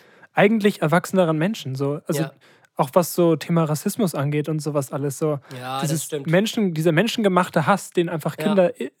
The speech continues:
Speaker 1: nicht automatisch in sich spüren.
Speaker 2: Und das ist ja alles angelernt.
Speaker 1: Ja, wo du auch merkst, so, es gibt ja auch Kinder, die halt, äh, schon in die Richtung gehen und dann guckt man sich,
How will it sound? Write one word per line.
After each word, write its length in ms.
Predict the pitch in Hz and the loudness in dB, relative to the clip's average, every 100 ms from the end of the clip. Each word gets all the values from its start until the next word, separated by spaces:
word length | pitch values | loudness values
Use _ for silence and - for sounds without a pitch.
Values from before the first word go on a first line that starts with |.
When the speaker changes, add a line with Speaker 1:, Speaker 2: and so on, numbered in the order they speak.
| - | -2
Speaker 1:
nicht 320 | 175 170 - | 2 2 2
automatisch 460 | 175 175 165 160 | 2 4 4 4
in 160 | 208 196 | 2 2
sich 120 | 165 | 0
spüren. 360 | - 135 131 131 - | -2 -6 -6 -8 -12
Speaker 2:
Und 180 | 156 147 | -14 -12
das 140 | 127 | -12
ist 140 | 147 | -12
ja 80 | 165 | -10
alles 200 | 143 151 | -10 -12
angelernt. 460 | 143 151 120 117 110 _ | -12 -12 -12 -14 -16 _
Speaker 1:
Ja, 200 | 165 160 147 | 0 2 4
wo 40 | |
du 80 | 190 | 6
auch 160 | 180 | 6
merkst, 300 | 185 190 190 | 6 6 4
so, 80 | - | 0
es 100 | 165 | 2
gibt 200 | - 190 | 2 4
ja 80 | 180 | 6
auch 140 | 170 | 6
Kinder, 300 | - 185 175 | 4 4 4
die 260 | 160 165 156 | 4 4 4
halt, 380 | 160 151 143 - | 4 2 -2 -2
äh, 340 | 156 156 151 | 2 2 0
schon 240 | 175 175 160 - | 0 -2 -2 -2
in 100 | 165 | 2
die 80 | |
Richtung 320 | 156 165 170 151 | 2 2 0 2
gehen 380 | 151 180 233 311 - | 4 4 2 -8 -2
und 100 | 170 | 0
dann 180 | 160 147 | 0 0
guckt 220 | 175 - | -2 0
man 160 | 156 | 0
sich, 320 | 156 151 - | 0 -2 -4